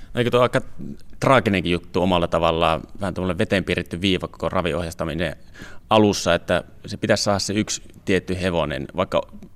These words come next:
ohjastajana lahjat olisi ihan kondiksessa, sulla on taitotaso ihan hyvä,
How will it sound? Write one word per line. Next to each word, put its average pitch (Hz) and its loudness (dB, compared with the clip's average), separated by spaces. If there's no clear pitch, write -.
ohjastajana 92 4
lahjat 90 0
olisi 78 -4
ihan 87 -8
kondiksessa, 98 2
sulla 98 -6
on 85 -4
taitotaso 87 0
ihan 82 -4
hyvä, 80 2